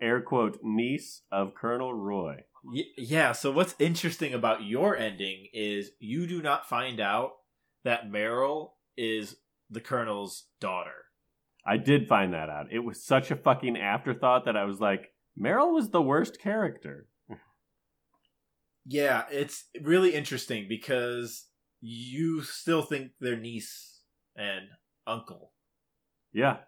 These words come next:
Speaker 1: But no, at the very end, like, Snake's apologizing again, and Colonel Roy goes, "She was my daughter, actually.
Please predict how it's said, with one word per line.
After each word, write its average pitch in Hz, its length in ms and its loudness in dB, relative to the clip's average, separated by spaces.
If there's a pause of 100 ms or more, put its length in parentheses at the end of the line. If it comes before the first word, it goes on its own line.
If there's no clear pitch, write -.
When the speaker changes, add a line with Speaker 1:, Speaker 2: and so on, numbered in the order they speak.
(440)
Speaker 1:
But 113 180 2
no, 131 280 8
at 113 120 -4
the 123 120 4
very 127 380 4
end, 131 440 2
like, 104 240 0
Snake's - 720 -2
apologizing 110 840 4
again, 104 600 2 (360)
and 101 360 4 (220)
Colonel 120 300 4
Roy 110 280 6
goes, 104 280 2 (320)
"She - 240 -4
was 90 220 -2
my 85 220 0
daughter, 82 500 0
actually. 80 720 -6